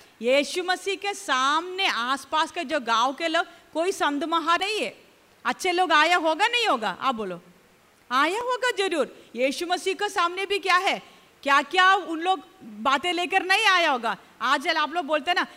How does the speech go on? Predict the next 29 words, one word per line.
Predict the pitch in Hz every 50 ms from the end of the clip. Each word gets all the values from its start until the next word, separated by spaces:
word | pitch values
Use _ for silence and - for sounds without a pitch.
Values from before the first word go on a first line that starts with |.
| - -
"मुझे | 247 302 311 262 381 370
तो | 277 381
ये | 370 349 339
गलत | 285 262 285 294 311 285 -
काम | 359 339 339 339
करने | 320 330 311 330 330
के | 320
लिए | 339 339 320
इच्छा | 247 - - 370
ही | 359
नहीं, | 349 320
लेकिन | 294 302 311 339
मेरे | 311 285 294 302 311 339 330
दोस्त | 269 208 254 277 285 320 349 - - 339
लोगों | 349 359 302 349 359
ने | 359 359
मुझे | 359 339 339 311 349
इतना | 330 247 - 302 302 311 320 330 349
प्रेशर | 349 - - - 269 262 - - 370 359 339
कर | - - - - _ _ - 262
दिया।" | 262 240 302 311 262 - - - - _ _ _ _ _ _ _ _ _ _ -
ज़्यादातर | 208 247 247 262 294 302 - 339 311
लड़के | 311 254 240 240 233 294
लोग | 302 311 302
है | 302 302
ना, | 330
बिगड़ने | 311 240 254 254 277 285 277 311
के | 285 330
बाद | 311 269 311 320 -